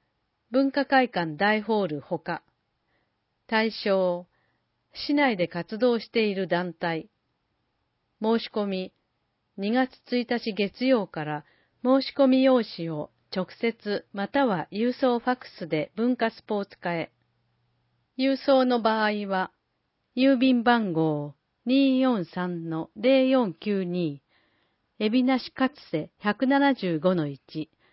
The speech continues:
海老名市文化スポーツ課行きと記入。市ホームページからもか。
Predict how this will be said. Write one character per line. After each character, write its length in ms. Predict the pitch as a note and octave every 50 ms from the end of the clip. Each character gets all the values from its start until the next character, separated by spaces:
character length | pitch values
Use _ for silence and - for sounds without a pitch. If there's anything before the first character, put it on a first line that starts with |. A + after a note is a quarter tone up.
| _ _ _ _ _ _
海 260 | - F#3+ G#3 G#3 B3+ B3+
老 20 |
名 140 | B3+ C4 B3
市 240 | - - F3+ D#3+ -
文 260 | F#3 F#3 A#3 B3+ B3+ A#3
化 140 | - A#3
ス 140 | A3 - -
ポ 180 | _ G#3+ G#3+ G#3
ー 60 | G#3
ツ 120 | - -
課 160 | - - F#3 F3+
行 160 | E3+ E3 -
き 220 | - F3 E3 - - - - _
と 140 | - C4 A#3
記 180 | - - F3+
入。 380 | E3 D#3+ D#3 D3+ D3 C#3+ C#3+ - _ _ _ _ _ _ _ _ _ _ _ _ _ _
市 180 | - - D4
ホ 220 | C4+ B3 C#4+ C#4+ C#4+
ー 20 |
ム 160 | C4 C4+ C4
ペ 200 | - C#4+ C#4+ C#4
ー 40 | C4
ジ 100 | G#3 G3+
か 140 | - F3+ E3+
ら 140 | F3 F#3 F3+
も 160 | D#3 C#3+ -
か。 240 | - - D3 -